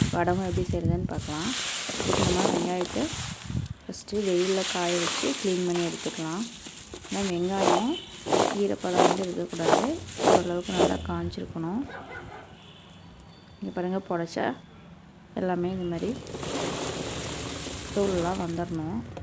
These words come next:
இப்போ நல்லா க்ளீன் பண்ணி எடுத்தாச்சு. இதை காய வச்சுட்டு இப்போ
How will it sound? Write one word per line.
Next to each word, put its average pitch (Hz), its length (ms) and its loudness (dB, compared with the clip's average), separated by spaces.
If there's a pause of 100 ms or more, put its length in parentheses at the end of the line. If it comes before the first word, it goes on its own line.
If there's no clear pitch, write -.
இப்போ 180 220 -4
நல்லா 170 260 -2 (840)
க்ளீன் 190 320 0
பண்ணி 180 220 0
எடுத்தாச்சு. 170 520 -2 (840)
இதை 185 260 -2
காய 180 180 4 (140)
வச்சுட்டு - 340 -2 (2750)
இப்போ 208 120 -6